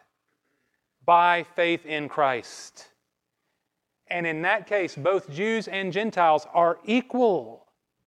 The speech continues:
We can't be anything other than equal in God's eyes. We both stand under condemnation apart from Christ, and therefore we both stand forgiven in Christ. We are saved by faith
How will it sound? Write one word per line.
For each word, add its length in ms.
We 120
can't 260
be 140
anything 340
other 320
than 240
equal 440
in 120
God's 300
eyes. 420
We 120
both 380
stand 360
under 260
condemnation 960
apart 400
from 160
Christ, 500
and 160
therefore 320
we 100
both 260
stand 480
forgiven 760
in 240
Christ. 520
We 140
are 100
saved 580
by 200
faith 540